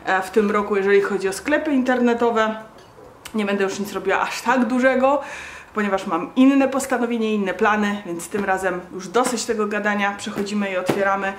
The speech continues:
wszystko to, co tutaj się znajduje. Zaczniemy od tej mniejszej paczki, bo to jest to, co sama zamówiłam, a tutaj w tej większej, która jest pod spodem,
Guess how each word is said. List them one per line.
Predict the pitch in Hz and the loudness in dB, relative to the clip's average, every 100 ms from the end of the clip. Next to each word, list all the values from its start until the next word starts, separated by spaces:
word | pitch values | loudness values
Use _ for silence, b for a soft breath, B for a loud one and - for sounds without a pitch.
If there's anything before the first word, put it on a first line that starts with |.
| B B - | B B -6
wszystko | 247 - 202 | -6 -4 -4
to, | 196 | -4
co | 190 | -8
tutaj | 185 190 180 | -12 -4 -4
się | 190 175 | -4 -6
znajduje. | 170 170 254 240 | -4 -2 2 2
Zaczniemy | 208 202 240 214 214 | 2 -2 -2 -2 -2
od | - 202 - | -4 -6 -4
tej | 185 | -2
mniejszej | 214 277 339 254 | 2 4 4 4
paczki, | 233 220 - 226 | 2 -2 -2 -4
bo | 208 | -4
to | 220 | 0
jest | 196 196 - | -2 -2 -8
to, | 214 | -8
co | 208 202 | -6 -4
sama | 277 311 269 | 2 4 4
zamówiłam, | 269 254 247 247 254 B B B B | 2 2 4 4 2 B B B B
a | 240 | 0
tutaj | 254 311 262 240 | 2 2 2 2
w | 240 | 0
tej | 202 | 0
większej, | 220 214 - 208 | 2 -2 -2 -4
która | - 185 | -2 -6
jest | 185 - | -6 -8
pod | 254 | -6
spodem, | - 320 294 277 | 0 4 4 4